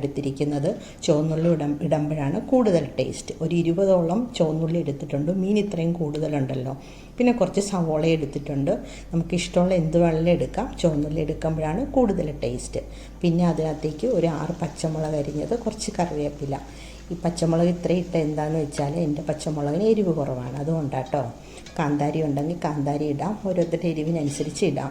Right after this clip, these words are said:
അപ്പോൾ അതിനെ ഒന്ന് കുറച്ച് ഉപ്പും കൂടെ ഇട്ട് നമുക്കൊന്ന് ചെറുതായി വഴറ്റിയെടുക്കാം. അപ്പോൾ അത്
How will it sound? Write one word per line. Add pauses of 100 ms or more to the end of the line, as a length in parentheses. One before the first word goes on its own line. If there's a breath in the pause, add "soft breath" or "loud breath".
അപ്പോൾ
അതിനെ
ഒന്ന് (100)
കുറച്ച്
ഉപ്പും
കൂടെ
ഇട്ട് (420 loud breath)
നമുക്കൊന്ന്
ചെറുതായി
വഴറ്റിയെടുക്കാം. (1600 loud breath)
അപ്പോൾ
അത്